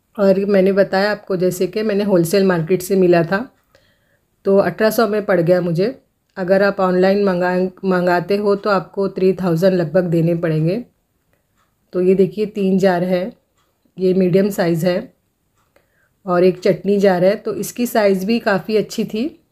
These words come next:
और काफ़ी अच्छा लगा मुझे। तो मैंने, मेरे पास दो मिक्सी है, एक जूसर है मेरे पास बॉस का, और मैंने रफली यूज़ करने के लिए इसको लिया था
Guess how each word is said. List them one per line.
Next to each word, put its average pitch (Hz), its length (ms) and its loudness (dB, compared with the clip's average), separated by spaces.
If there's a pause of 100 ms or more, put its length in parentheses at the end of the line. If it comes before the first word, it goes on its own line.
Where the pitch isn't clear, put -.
(160)
और 190 180 2
काफ़ी 190 320 -2
अच्छा 208 260 -2
लगा 185 260 2
मुझे। 180 300 0 (1040)
तो 208 200 4
मैंने, 208 560 2
मेरे 196 180 2
पास 220 200 0
दो 208 200 2
मिक्सी 220 420 0
है, 214 320 0 (220)
एक 185 160 -2
जूसर 202 340 2
है 233 160 2
मेरे 180 220 4
पास 202 400 -2
बॉस 175 300 0
का, 220 180 -2 (240)
और 190 260 2
मैंने 190 340 2 (1040)
रफली 208 360 0
यूज़ 233 260 0
करने 214 320 2
के 233 140 -2
लिए 233 140 2
इसको 226 260 0
लिया 202 280 2
था 220 200 -4